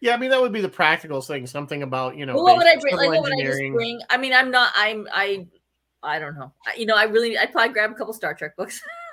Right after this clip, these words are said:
Speaker 2: <laughs> I don't know. I really need to think about that.
Speaker 1: Well, it's,
Speaker 2: Um,
Speaker 1: it's the old, it's the old adage, you know, if you're s-,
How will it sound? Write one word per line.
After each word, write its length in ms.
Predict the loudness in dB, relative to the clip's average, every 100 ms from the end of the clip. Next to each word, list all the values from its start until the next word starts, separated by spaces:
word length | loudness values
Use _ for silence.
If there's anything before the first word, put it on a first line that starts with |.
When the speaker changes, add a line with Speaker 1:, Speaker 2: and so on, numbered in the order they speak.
| -20
Speaker 2:
<laughs> 340 | -20 _ _ -2 -2 -10 -8 -12 -12 -14 _ -14 -14 -20 -20 _ _ _ _ _ _ -20 -18 -2
I 100 | 0
don't 120 | 2
know. 80 | 2
I 100 | 2
really 260 | 0 -6 -6
need 140 | -10
to 60 | -10
think 200 | -10 -8
about 260 | -8 -8
that. 240 | -10 -14 -16 _ _ _ _ _ _ _
Speaker 1:
Well, 220 | -4 0
it's, 120 | 0 -2
Speaker 2:
Um, 80 | -4
Speaker 1:
it's 120 | -4
the 80 | -2
old, 260 | -2 -4
it's 160 | -8 -6
the 100 | -2
old 180 | -2 -2
adage, 380 | -2 -4 -6 -10
you 60 |
know, 80 | -12
if 100 | -12
you're 80 | -16
s-, 180 | -18